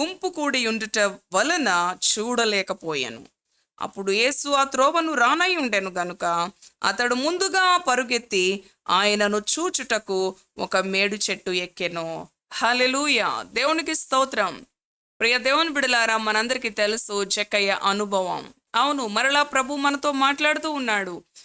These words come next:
యేసు ఎవరో అని చూడగోరాడు, యేసును చూడాలని ఆశ. యేసయ్య ఆ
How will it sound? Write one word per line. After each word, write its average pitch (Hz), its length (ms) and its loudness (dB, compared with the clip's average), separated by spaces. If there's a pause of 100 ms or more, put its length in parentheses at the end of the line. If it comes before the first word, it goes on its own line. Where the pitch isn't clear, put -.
(240)
యేసు 285 440 0
ఎవరో 254 440 4
అని 262 260 0 (100)
చూడగోరాడు, 226 840 0 (140)
యేసును 254 400 0
చూడాలని 240 680 0
ఆశ. 208 320 2 (840)
యేసయ్య 254 480 2
ఆ 208 160 2